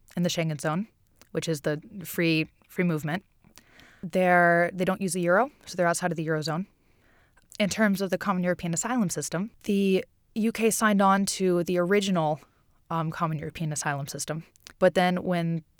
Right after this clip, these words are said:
the, everything was recast in twenty thirteen, they only signed on to Eurodac and Dublin three.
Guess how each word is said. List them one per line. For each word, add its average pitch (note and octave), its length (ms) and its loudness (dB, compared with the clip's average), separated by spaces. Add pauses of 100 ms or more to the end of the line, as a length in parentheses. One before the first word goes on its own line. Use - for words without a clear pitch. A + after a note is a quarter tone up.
(220)
the, E3 440 -2 (420)
everything F3 360 -4
was D#3+ 180 -4
recast E3+ 720 -4 (180)
in E3+ 160 -4
twenty E3+ 240 -6
thirteen, F3 520 -4 (420)
they F#3 140 0
only F#3 240 2
signed F3 280 0
on E3+ 120 0
to D#3 100 -8
Eurodac D#3 500 -2
and D3+ 220 -6
Dublin C#3+ 300 -4
three. - 320 -16